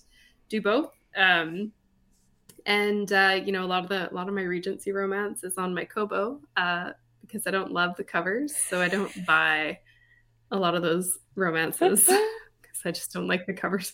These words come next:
Speaker 1: very much. Yes, I judge a book by its
Speaker 2: <laughs> We all
Speaker 1: cover.
Speaker 2: do that.
Speaker 1: I'm, <laughs> yeah, I'm not ashamed to say it.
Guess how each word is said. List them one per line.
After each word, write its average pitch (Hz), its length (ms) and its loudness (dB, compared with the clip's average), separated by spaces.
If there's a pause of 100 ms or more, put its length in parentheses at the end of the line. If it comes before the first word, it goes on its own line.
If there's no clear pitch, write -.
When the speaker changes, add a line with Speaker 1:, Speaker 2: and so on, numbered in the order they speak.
Speaker 1:
very 185 140 -4
much. 233 340 -2 (1080)
Yes, 208 300 6
I 220 100 10
judge 240 300 12
a 226 80 12
book 202 260 6
by 233 160 10
its - 220 8
Speaker 2:
<laughs> 208 160 8
We 214 160 6
all 226 140 6
Speaker 1:
cover. 226 60 0
Speaker 2:
do 240 180 -2
that. 202 380 -2 (380)
Speaker 1:
I'm, 202 300 6
<laughs> 240 40 -4
yeah, 226 340 -2
I'm 208 140 0
not 240 240 4
ashamed 185 500 2
to 196 80 0
say 170 280 0
it. - 80 -6